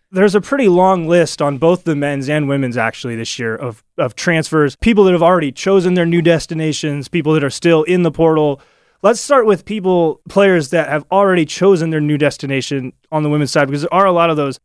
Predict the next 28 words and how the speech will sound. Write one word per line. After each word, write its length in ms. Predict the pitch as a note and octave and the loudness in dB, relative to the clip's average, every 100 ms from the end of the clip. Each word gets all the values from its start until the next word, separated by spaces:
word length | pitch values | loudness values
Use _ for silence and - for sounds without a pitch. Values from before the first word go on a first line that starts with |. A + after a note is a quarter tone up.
| - | -2
And 360 | G#3 F#3+ F3+ - | 0 0 -2 -4
with 360 | F#3+ B3 - _ | 0 0 -2 _
your 200 | F3+ G#3+ | -6 -2
guys' 460 | C4 C#4 F#3 E3+ C3+ | 0 0 0 -4 0
reservations 600 | G3 E3 D3 E3+ - C#3+ | -2 0 0 -2 -2 -4
about 360 | B2+ C#3 D#3 | -2 0 0
the 80 | D#3 | -4
portal, 320 | C3 C3+ C3 | -6 -4 -4
there's 220 | A#2 C#3+ C3 | -2 -4 0
one 180 | F#3 | 0
I 80 | A3+ | 0
do 200 | C#3+ D#3 | 0 0
wanna 220 | F3 D3+ B2 | 0 0 -2
start 280 | - D3+ C#3+ | -2 0 0
with, 160 | C3 | -6
because 380 | D3 C3+ D#3 C3 | -8 -4 -4 -4
not 300 | D3 G3 B3+ | -2 -2 0
a 60 | G#3+ | 0
marquee 440 | F3 F#3 - E3+ | 2 0 0 -8
player, 440 | D#3 - D#3+ D#3 D3 | -8 -2 0 2 0
but 280 | D#3+ E3 | 0 -2
a, 120 | D#3+ C3 _ _ | -4 -12 _ _
definitely 460 | G3+ G#3+ B3+ A3 E3+ | -2 -2 0 2 0
an 80 | D3+ | 0
interesting 540 | F3 F3+ G3 - D#3 | -4 -2 -4 -2 -4
situation. 720 | - D#3+ - C3+ C#3 - A#2 - _ _ _ _ _ | -4 -6 -4 -2 -2 -4 -12 -16 _ _ _ _ _
Lexi 460 | C#3+ F#3 - C4+ G3+ | -2 -2 -2 -4 -6
Keys, 640 | - F3+ D#3+ B2 A#2+ - | -6 -4 -4 -6 -10 -16